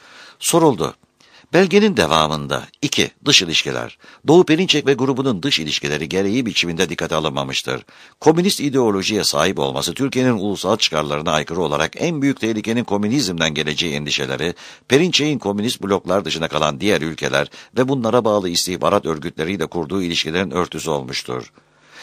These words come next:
Perinçek'in özellikle Çin'le ilişkileri dikkate değer durumdadır. Finansal anlamda da destek gördüğü bir ülke olan Çin, Türkiye Cumhuriyetler üzerinden de finansal destek sağlayıcı ticari ilişkiler kurulmasını sağlamıştır denilmektedir. Sizin ve partinizin Çin'le ne tür bir ilişkisi bulunmaktadır?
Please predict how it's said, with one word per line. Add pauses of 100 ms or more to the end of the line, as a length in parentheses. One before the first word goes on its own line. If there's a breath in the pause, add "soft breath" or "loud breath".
(180 loud breath)
Perinçek'in
özellikle
Çin'le
ilişkileri
dikkate
değer
durumdadır. (240 loud breath)
Finansal
anlamda
da
destek
gördüğü
bir
ülke
olan
Çin, (260 loud breath)
Türkiye
Cumhuriyetler
üzerinden
de
finansal
destek
sağlayıcı
ticari
ilişkiler
kurulmasını
sağlamıştır
denilmektedir. (640 loud breath)
Sizin
ve
partinizin
Çin'le
ne
tür
bir
ilişkisi
bulunmaktadır?